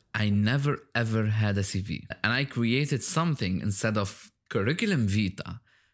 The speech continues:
I created something that I called a necessarium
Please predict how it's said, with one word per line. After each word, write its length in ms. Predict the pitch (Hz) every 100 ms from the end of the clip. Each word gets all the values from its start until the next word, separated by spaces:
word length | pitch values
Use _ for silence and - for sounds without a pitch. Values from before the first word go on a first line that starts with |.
| _ -
I 100 | 110
created 380 | 123 117 127 107
something 500 | - 117 113 104 98
that 140 | 95
I 100 | 98
called 520 | 95 104 95 95 92 _ _ _ _
a 80 | 104
necessarium 1040 | 110 107 120 - 131 139 117 92 67 53